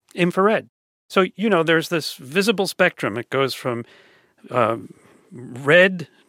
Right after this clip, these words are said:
to violet, <laughs> essentially. And if you go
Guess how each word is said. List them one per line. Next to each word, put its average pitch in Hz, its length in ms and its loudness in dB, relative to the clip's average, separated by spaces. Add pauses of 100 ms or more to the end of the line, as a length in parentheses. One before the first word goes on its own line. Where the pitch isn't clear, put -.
(120)
to 143 260 -2
violet, 120 500 2
<laughs> 107 80 -6
essentially. 110 640 -8 (420)
And 147 280 0
if 147 220 -8
you 143 120 0
go 156 500 4